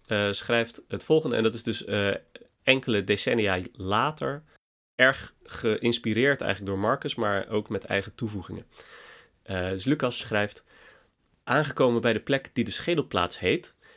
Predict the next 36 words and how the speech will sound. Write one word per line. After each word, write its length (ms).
werd 200
hij 140
gekruisigd, 840
samen 420
met 120
de 80
twee 240
misdadigers. 840
De 180
een 240
rechts 280
van 140
hem, 300
de 160
ander 240
links. 460
Jezus 400
zei: 380
'Vader, 440
vergeef 360
het 120
hun, 320
want 180
ze 100
weten 260
niet 140
wat 180
ze 100
doen.' 280
De 100
soldaten 480
verdeelden 400
zijn 160
kleren 520
onder 220
elkaar 540